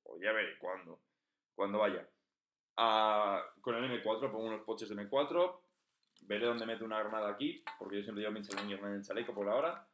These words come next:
y lo probaré, y, y ya está. Porque es un chaleco que quiero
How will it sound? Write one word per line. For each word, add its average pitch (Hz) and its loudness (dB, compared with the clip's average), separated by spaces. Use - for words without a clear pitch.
y 117 -4
lo 120 2
probaré, 104 0
y, 101 -4
y 101 -14
ya 101 -2
está. - -14
Porque 82 -18
es 104 -16
un 104 -20
chaleco 104 -4
que 95 -8
quiero 107 -2